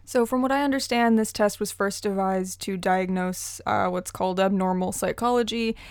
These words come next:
then later became somewhat of a personality test, and now I think we could say that it's probably almost obsolete, except for maybe, uh, psychiatrists like <laughs> Doctor Mike Drayton, who seem to have an affinity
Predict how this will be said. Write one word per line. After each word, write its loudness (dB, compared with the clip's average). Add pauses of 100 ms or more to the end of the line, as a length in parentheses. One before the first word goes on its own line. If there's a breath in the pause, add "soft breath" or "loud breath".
(200 loud breath)
then 4
later 4
became 0
somewhat 2
of 0
a 2
personality 0
test, -4
and 0
now 4
I -2
think -6
we -4
could -8
say 0
that -2
it's -6 (360)
probably -2
almost 0 (460 loud breath)
obsolete, 0
except -2
for 0
maybe, 0
uh, 0
psychiatrists 0
like -2
<laughs> -4
Doctor 2
Mike -4
Drayton, -2
who -2
seem -4
to -6
have 0
an -4
affinity 0